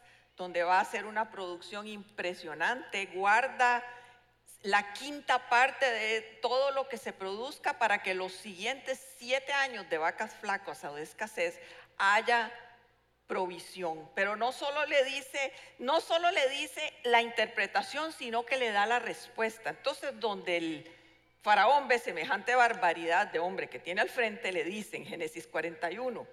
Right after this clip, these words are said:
luego le dijo a José: "Puesto que Dios te ha revelado todo esto, no hay nadie más competente y sabio que tú". Vea que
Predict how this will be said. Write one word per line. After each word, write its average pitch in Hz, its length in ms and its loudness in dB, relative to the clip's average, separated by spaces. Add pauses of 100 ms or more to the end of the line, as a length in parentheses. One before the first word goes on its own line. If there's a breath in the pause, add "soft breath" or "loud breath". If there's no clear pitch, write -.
(1500 soft breath)
luego 233 300 6
le 247 120 6
dijo 254 340 2
a 233 60 2
José: 196 340 -4
"Puesto 226 540 0
que 196 200 -2
Dios 240 540 2
te 180 80 2
ha 185 80 4
revelado 220 580 4 (120)
todo 262 300 2
esto, 175 500 0
no 220 340 2
hay 262 340 4
nadie 247 540 0
más 247 400 0
competente 240 800 -4
y 240 80 -2
sabio 220 420 -2
que 226 100 -8
tú". 220 200 -10
Vea 269 300 2
que 320 180 0